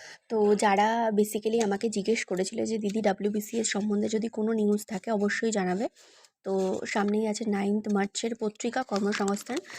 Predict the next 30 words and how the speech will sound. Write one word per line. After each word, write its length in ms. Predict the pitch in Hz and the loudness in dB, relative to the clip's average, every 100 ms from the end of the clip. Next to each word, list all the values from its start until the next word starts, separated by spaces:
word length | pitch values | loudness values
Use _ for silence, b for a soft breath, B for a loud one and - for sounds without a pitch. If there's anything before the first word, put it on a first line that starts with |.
| B B | B B
তো 80 | - - | -6 -4
একটা 360 | 214 _ 269 | -4 _ -6
খবর 340 | 269 254 247 254 | -2 2 4 4
আমি 180 | 247 | 2
এখানে 220 | 240 240 233 | 2 2 0
দেখেছিলাম, 540 | 214 233 233 196 220 _ B B | 0 -2 -2 -2 -2 _ B B
সেটাই 260 | - 214 226 | -4 0 2
তোমাদের 280 | 226 220 208 | 2 0 -2
সাথে 180 | 208 214 | -4 -6
আজকে 180 | - | -4
আমি 80 | 214 | -4
শেয়ার 260 | 226 190 185 | -2 -2 -2
করছি। 400 | - 202 - 320 b b b b - | -4 -4 -4 -6 b b b b -10
উম, 360 | 214 208 208 208 214 _ _ - | -4 0 2 0 -2 _ _ -10
এই, 440 | - 247 247 254 254 240 | -2 0 0 0 -2 -2
আহ, 540 | 226 220 220 214 214 | 2 4 4 2 0
পত্রিকাটার 600 | 233 233 254 247 247 254 | -2 -4 -6 -4 0 0
ভিডিওটা 420 | 240 220 240 220 | 2 4 4 4
আমি 100 | 220 | 0
স্কিপ 260 | 226 - 254 - | -2 -6 -8 -4
করে 160 | 208 | -2
গেছিলাম, 440 | 196 190 208 202 - | -2 -2 -2 -2 -4
আহ, 260 | - - | -10 -8
হয়তো 260 | 233 233 233 | -4 -2 -2
আমার 240 | 220 220 226 B B - | -2 -2 -4 B B -8
ভুল 200 | 233 233 | 0 4
হয়েছিল 300 | 226 208 220 | 6 4 2
বানাতে। 320 | 208 190 190 214 | 2 2 2 2
আমি 120 | 226 | 2
তার 140 | 233 | 0